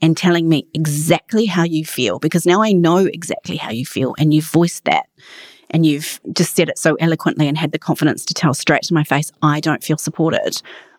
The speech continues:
I know now what I have to change and what I have to do." And I do think there's a very deep awareness now in a lot of our young people who do want pl-,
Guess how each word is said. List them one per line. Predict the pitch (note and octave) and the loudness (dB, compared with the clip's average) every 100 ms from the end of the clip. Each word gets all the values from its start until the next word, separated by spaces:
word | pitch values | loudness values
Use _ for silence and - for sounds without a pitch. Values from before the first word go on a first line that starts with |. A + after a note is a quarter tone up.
| E3 | 0
I | E3+ | 2
know | E3 D#3 | 2 0
now | D#3 C#3 | 2 2
what | D3 C#3 | 0 0
I | C#3+ | 0
have | D3 - | 0 -4
to | |
change | - D#3 D#3 C3 C3 - - - - - | -2 2 2 2 -2 -8 -10 -20 -16 0
and | E3 D#3+ | 4 4
what | D#3 | 4
I | C#3 | 0
have | D3+ D3 - | 0 -4 -2
to | |
do." | D3+ E3 D3+ - - | 0 2 0 -4 0
And | F3 | 2
I | F3 | 2
do | E3+ F3 | 2 0
think | F#3+ F3+ D3 | 2 0 0
there's | D3 D3+ C#3+ | 0 0 0
a | |
very | D#3+ C#3 C#3+ | -2 0 0
deep | D3 D#3+ D#3 | 0 0 0
awareness | D3 D3 C#3+ D#3+ - | 0 2 2 2 2
now | C#3 A#2+ E3+ _ - _ - | 2 2 -2 _ -20 _ 0
in | E3+ | 2
a | D#3+ | 4
lot | D#3 D3+ | 2 0
of | D#3 | 2
our | C#3 C#3 C#3 | 0 0 0
young | E3 D3 D3 | 0 0 0
people | D#3 - G#2+ D3 | -2 0 0 0
who | - C#3+ C#3 D3+ _ - - - | 2 2 0 -4 _ -20 -14 0
do | F#3+ A#3+ | 2 4
want | G#3+ - _ - - - | 0 -4 _ -20 -18 -4
pl-, | F3 | -4